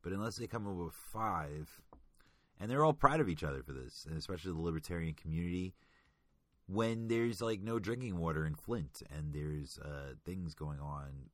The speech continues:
throughout the country, education is down, so many things, but yet they want to build a wall, even though there is ice just breaking down people's walls today, even though there's all types of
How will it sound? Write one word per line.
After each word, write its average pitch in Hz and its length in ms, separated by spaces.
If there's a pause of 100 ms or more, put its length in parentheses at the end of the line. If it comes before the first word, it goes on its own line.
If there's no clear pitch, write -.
throughout 78 200
the - 60
country, 78 580
education 76 800
is 71 140
down, 73 560 (560)
so - 180
many 104 200 (160)
things, 71 960 (760)
but 87 240
yet 104 340
they 104 120
want 104 240
to 98 140
build 90 280
a 85 100
wall, 67 600 (320)
even 82 300
though 80 420
there 73 320 (180)
is 73 280
ice 82 380 (100)
just 76 220
breaking 78 300
down 76 220
people's 76 380 (440)
walls 78 520
today, 80 500 (560)
even 85 240
though 85 120
there's 82 200
all 82 140
types 85 400
of 76 280